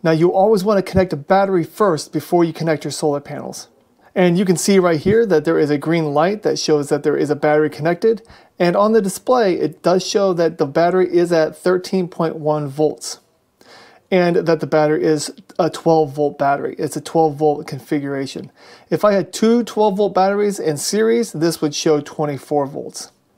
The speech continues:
The next thing I would wanna do is make sure that the charging algorithm is set to the correct battery chemistry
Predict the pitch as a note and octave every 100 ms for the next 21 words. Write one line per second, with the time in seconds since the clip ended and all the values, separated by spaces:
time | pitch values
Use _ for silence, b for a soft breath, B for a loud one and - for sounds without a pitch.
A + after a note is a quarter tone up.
0 | b - G3 A#3 - B3 A3+ F#3 F#3+ F3
1 | D#3+ E3 D#3 D3+ F3+ F#3 - F#3+ F3 D#3+
2 | D3+ C#3+ - _ _ _ - - C#4 A3
3 | D#3 D3 D3 - E3 D#3+ D#3 D#3 D#3 D#3
4 | D#3 C#3+ F#3+ F3+ - F3+ D#3 - E3 D#3+
5 | D#3 C#3+ - E3 E3 D#3+ D#3+ - F3 D3+
6 | - D3+ C#3